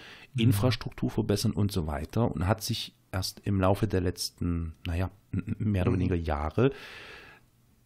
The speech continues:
Speaker 2: plötzlich dann gewandelt zu jemandem, der, äh, da schon sch-, einige Punkte, zum Beispiel des Kemalismus, von der Liste streichen möchte. Also eben zum Beispiel Laizismus. Also,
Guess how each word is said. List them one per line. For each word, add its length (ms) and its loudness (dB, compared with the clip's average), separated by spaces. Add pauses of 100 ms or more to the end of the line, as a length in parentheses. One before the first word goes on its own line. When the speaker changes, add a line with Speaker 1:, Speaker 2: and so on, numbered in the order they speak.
(340)
Speaker 2:
plötzlich 480 4
dann 300 4
gewandelt 720 2
zu 220 -2
jemandem, 640 2 (360)
der, 480 4 (300)
äh, 260 -6 (120)
da 100 -6
schon 160 -6
sch-, 180 -2 (360)
einige 360 -4
Punkte, 640 0 (100)
zum 120 -4
Beispiel 160 -6
des 240 -8
Kemalismus, 1080 -2
von 200 -2
der 80 2
Liste 240 0
streichen 460 -6
möchte. 440 -14 (120)
Also 200 -2
eben 220 -4
zum 140 -8
Beispiel 300 -6
Laizismus. 720 -8
Also, 280 -12